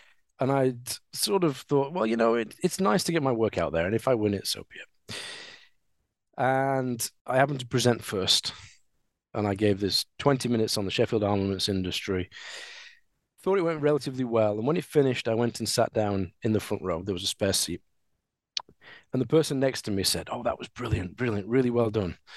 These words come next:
I said, "Oh, we've not met before. Hi, I'm Chris." And they said, "Oh, hi, I'm Les Hanna." I thought, "Well, if I don't win, it's fine. Les Hanna liked it."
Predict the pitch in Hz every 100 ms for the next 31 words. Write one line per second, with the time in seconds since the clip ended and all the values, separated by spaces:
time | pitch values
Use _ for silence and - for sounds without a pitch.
0 | - - - _ - - - 165 170 110
1 | 64 - - - 135 139 123 127 117 -
2 | 104 101 113 107 - 131 101 - - -
3 | _ _ _ _ _ _ - 110 120 135
4 | 113 135 113 110 117 104 113 117 - 104
5 | 95 - - _ _ - - _ _ _
6 | 120 107 113 117 107 - - _ _ 180
7 | 196 175 165 147 143 131 - 127 104 113
8 | 139 131 139 120 104 98 - 92